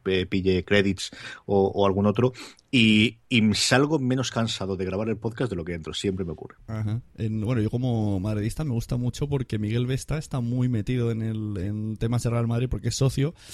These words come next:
Speaker 2: y explica cosas, <clears throat> perdón, y explica cosas de, de cuando va a ver a, a la Junta y cosas de presidente y
Speaker 1: Sí, sí, Miguel es compromisario. Miguel sabe un porrón del, del Madrid y de, y del deporte en general, es el que más metido está ahí en medio. Juan sabe un montón de baloncesto. Juan ha jugado,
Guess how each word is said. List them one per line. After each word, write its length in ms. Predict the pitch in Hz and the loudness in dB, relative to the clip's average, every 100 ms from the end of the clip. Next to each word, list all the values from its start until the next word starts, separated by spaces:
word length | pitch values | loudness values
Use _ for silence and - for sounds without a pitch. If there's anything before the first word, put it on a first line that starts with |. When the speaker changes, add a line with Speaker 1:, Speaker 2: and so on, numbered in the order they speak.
| - _ | -20 _
Speaker 2:
y 80 | - | 2
explica 360 | 123 123 123 127 | 2 4 2 2
cosas, 420 | 127 131 151 - - | 2 0 -2 -4 -4
<clears throat> 320 | 170 170 110 | 0 2 0
perdón, 300 | 107 107 117 - | -2 -4 -4 -8
y 60 | - | -8
explica 340 | 117 127 127 | -6 -2 -2
cosas 300 | 123 123 139 | -2 -2 -2
de, 420 | 151 123 104 95 - _ _ _ _ _ _ _ - | 0 -2 -2 -6 -10 _ _ _ _ _ _ _ -10
de 140 | 123 113 | -4 0
cuando 200 | 107 101 | 0 0
va 60 | |
a 40 | 110 | 2
ver 200 | 135 139 | 0 0
a, 320 | 113 90 - _ _ - - | -2 -4 -8 _ _ -20 -6
a 80 | 123 | -4
la 80 | 104 | -4
Junta 480 | 127 165 131 120 | -4 -4 -4 -4
y 400 | 107 95 87 73 | -4 -4 -6 -8
cosas 240 | 71 104 117 | -8 -6 -4
de 60 | |
presidente 420 | 107 107 104 104 151 | -6 -6 -6 -6 -4
y 80 | |
Speaker 1:
Sí, 80 | 107 | 0
sí, 160 | 123 202 | 4 6
Miguel 240 | 107 107 | 6 6
es 100 | 156 | 4
compromisario. 600 | 196 180 95 85 131 147 | 4 2 2 2 2 2
Miguel 260 | 78 78 92 | 0 -2 -2
sabe 260 | - - 123 | -2 2 2
un 100 | 117 | 2
porrón 400 | - 78 92 120 | -4 -4 -2 0
del, 180 | 127 127 | 0 2
del 160 | 131 | 2
Madrid 380 | 127 123 135 135 | 2 2 4 4
y 40 | |
de, 280 | 120 117 123 | 4 6 4
y 60 | 110 | 4
del 160 | 117 110 | 2 2
deporte 300 | 107 107 117 | 2 2 2
en 40 | |
general, 320 | - 98 113 | 2 2 2
es 140 | 107 98 | 2 0
el 60 | |
que 100 | 98 | 2
más 160 | 92 107 | 4 4
metido 240 | 120 110 | 4 4
está 160 | 92 104 | 2 2
ahí 60 | |
en 80 | 98 | 4
medio. 260 | 113 120 151 - - | 6 4 2 -2 -12
Juan 240 | - 110 110 | 0 2 4
sabe 160 | 151 | 4
un 60 | 143 | 4
montón 240 | 110 127 | 4 2
de 40 | 131 | 2
baloncesto. 540 | 98 87 127 - 190 _ - | 0 0 -2 -2 -8 _ -8
Juan 220 | 85 90 | -4 -2
ha 60 | 92 | -2
jugado, 560 | - 95 92 98 95 | -4 -2 2 4 2